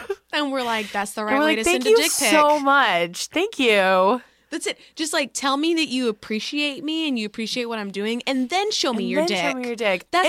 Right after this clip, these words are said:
Speaker 2: In a
Speaker 1: the way to do
Speaker 2: tasteful,
Speaker 1: it.
Speaker 2: creative way.
Speaker 1: In just some wrapping paper. Let
Speaker 2: Wrapping
Speaker 1: me
Speaker 2: paper,
Speaker 1: unwrap that
Speaker 2: tissue,
Speaker 1: dick.
Speaker 2: a bow on top.
Speaker 1: Done.
Speaker 2: It was great.
Speaker 1: It
Speaker 2: So
Speaker 1: was great.
Speaker 2: thank you so much.
Speaker 1: We really, really appreciate
Speaker 2: Appreciate
Speaker 1: it.
Speaker 2: you. Yeah.
Speaker 1: New year, same great dick.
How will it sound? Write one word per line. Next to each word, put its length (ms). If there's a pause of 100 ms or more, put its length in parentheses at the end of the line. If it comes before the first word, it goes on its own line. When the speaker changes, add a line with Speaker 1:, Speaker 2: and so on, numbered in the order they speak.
Speaker 2:
In 120
a 40
Speaker 1:
the 140
way 260
to 60
do 240
Speaker 2:
tasteful, 280
Speaker 1:
it. 60 (280)
Speaker 2:
creative 880
way. 480
Speaker 1:
In 120
just 220
some 180
wrapping 360
paper. 240
Let 80
Speaker 2:
Wrapping 120
Speaker 1:
me 100
Speaker 2:
paper, 120
Speaker 1:
unwrap 300
that 140
Speaker 2:
tissue, 440
Speaker 1:
dick. 80
Speaker 2:
a 60
bow 300
on 200
top. 400 (340)
Speaker 1:
Done. 440
Speaker 2:
It 40
was 140
great. 520
Speaker 1:
It 80
Speaker 2:
So 80
Speaker 1:
was 160
great. 120
Speaker 2:
thank 220
you 180
so 320
much. 720
Speaker 1:
We 160
really, 300
really 260
appreciate 640
Speaker 2:
Appreciate 160
Speaker 1:
it. 60
Speaker 2:
you. 200 (720)
Yeah. 140
Speaker 1:
New 180
year, 480
same 460
great 280
dick. 440